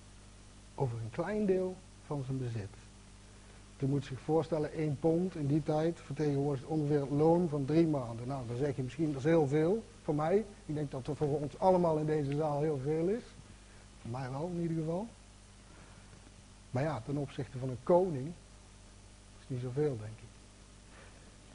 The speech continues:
Dus eigenlijk, het, het is niet zoveel. Hij laat wel iets waardevols achter, maar hij wil in ieder geval dat jij daar verstandig mee omgaat.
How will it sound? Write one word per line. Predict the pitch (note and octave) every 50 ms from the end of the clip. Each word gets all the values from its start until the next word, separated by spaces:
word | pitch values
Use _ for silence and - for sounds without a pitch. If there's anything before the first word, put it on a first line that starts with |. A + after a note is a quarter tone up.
| - - - - - - - - - -
Dus | D3+ C#3
eigenlijk, | D3 D#3+ E3+ F3+ F3 E3+ F3+ E3+ D#3 - - - - - - - - - - - -
het, | - D3 - -
het | E3 D#3+ -
is | - F#3+ F3+ -
niet | F#3+ E3
zoveel. | D3 E3 D#3 C#3 C#3 E3+ E3+ C3+ G#2+ G2+ A2+
Hij | B2+ C#3+
laat | D#3 F3+ A3 B3+ C#4 B3 - F3+
wel | F3 G#3 A#3+ C#4 A#3+
iets | G3 G3+ D#3
waardevols | E3 E3+ G3 G#3+ A3 A3 G3 F3 F3 F#3+ F3+ - -
achter, | G3 G3+ F3+ - - - C3+ B2 C#3+
maar | D3+ D#3 D#3
hij | E3 F#3+ G3 F3
wil | G3+ A#3 C4+ C4+ B3+ A#3
in | G#3+ A3
ieder | B3+ A#3+ A3+
geval | G#3+ G#3 G#3 G3+
dat | F#3 F#3 F#3 F3+
jij | F#3 F3+
daar | F3 F3 E3+ D#3
verstandig | C#3 D3 - - - A#3+ C4+ C4 B3 A#3 G#3 - - - - -
mee | - F#3 F#3+ G#3+ A3+
omgaat. | A#3 F#3 D#3 B2 B2+ A#2 G#2 G#2 G#2+